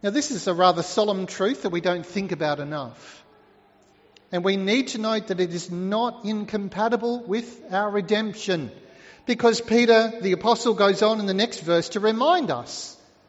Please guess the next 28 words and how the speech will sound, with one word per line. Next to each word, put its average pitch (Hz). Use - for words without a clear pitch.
"Well, 277
we 285
have 339
been 208
redeemed 170
by 160
the 143
blood 151
of 123
Christ." -
But 233
even 294
those 240
redeemed 214
by 202
the 185
blood 190
of 190
Christ 185
are 196
going 240
to 233
be 233
judged 208
according 220
to 220
their 233
works. 226